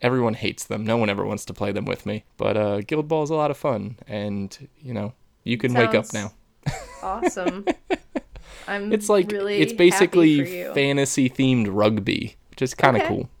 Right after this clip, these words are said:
Speaker 1: You hit people and you score goals.
Speaker 2: It's, like,
Speaker 1: It's great.
Speaker 2: way different than Blood Bowl. It's, like,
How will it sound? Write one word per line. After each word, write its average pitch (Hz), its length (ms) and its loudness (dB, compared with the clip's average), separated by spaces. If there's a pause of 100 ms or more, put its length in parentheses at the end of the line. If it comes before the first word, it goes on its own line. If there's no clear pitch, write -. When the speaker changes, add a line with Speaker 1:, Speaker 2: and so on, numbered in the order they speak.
(260)
Speaker 1:
You 156 80 4
hit 160 220 2
people 156 320 4
and 139 80 4
you 135 60 4
score 131 280 2
goals. 104 220 0
Speaker 2:
It's, - 80 2
like, - 80 0
Speaker 1:
It's - 80 -12
great. 208 240 -6
Speaker 2:
way 240 340 6
different 202 380 -2
than 180 160 -6
Blood 180 320 -2
Bowl. 143 480 -10
It's, 170 160 -14
like, 170 240 -4